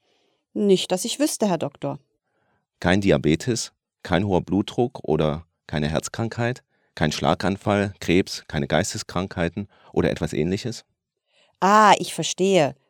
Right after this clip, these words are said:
Speaker 1: Mein Vater hatte Herzprobleme und ich habe zwei Tanten, die Diabetes haben.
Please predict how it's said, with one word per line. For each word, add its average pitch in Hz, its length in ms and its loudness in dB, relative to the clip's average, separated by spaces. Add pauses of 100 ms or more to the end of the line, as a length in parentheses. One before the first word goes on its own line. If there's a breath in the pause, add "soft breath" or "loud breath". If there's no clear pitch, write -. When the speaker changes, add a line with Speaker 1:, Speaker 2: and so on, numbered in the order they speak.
(720)
Speaker 1:
Mein 190 160 6
Vater 285 340 6
hatte 180 200 0
Herzprobleme 185 840 0
und 185 340 -4
ich - 160 -8
habe 202 220 2
zwei 180 180 2
Tanten, 202 580 2
die 180 140 -8
Diabetes 190 580 0
haben. 143 320 -4